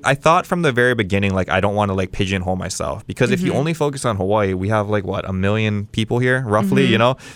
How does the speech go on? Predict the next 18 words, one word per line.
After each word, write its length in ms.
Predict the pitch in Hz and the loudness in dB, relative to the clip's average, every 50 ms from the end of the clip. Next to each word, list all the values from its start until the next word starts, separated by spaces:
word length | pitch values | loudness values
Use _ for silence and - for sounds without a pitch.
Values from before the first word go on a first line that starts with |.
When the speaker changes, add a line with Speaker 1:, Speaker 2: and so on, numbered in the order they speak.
| - - | -4 0
Speaker 1:
That's, 240 | 120 127 123 - - | 0 0 0 0 0
that's 200 | 113 110 113 - | 2 2 2 2
gonna 140 | 151 143 | 2 2
be 140 | 135 135 135 | 2 4 4
the 100 | 123 117 | 4 4
max 300 | 104 101 104 117 117 - | 4 4 4 2 2 2
audience 320 | - 98 101 104 107 98 - | 2 2 4 4 2 0 -2
you're 80 | 101 | -2
gonna 140 | 95 95 95 | 0 0 2
have. 300 | 110 117 98 - - - - _ _ - | 2 2 2 0 -4 -12 -20 _ _ -4
Whereas 400 | 120 107 104 107 104 104 104 101 | 2 4 4 6 6 6 4 2
in 80 | 104 107 | 2 2
the 60 | 104 101 | 2 4
world, 260 | 123 156 165 135 113 | 4 4 4 4 4
there's 140 | 107 101 101 | 2 2 2
eight 220 | - 107 104 92 | 0 0 0 2
billion, 380 | 104 113 117 107 98 90 95 98 | 4 4 4 4 2 0 -2 -2
you 100 | 107 | 0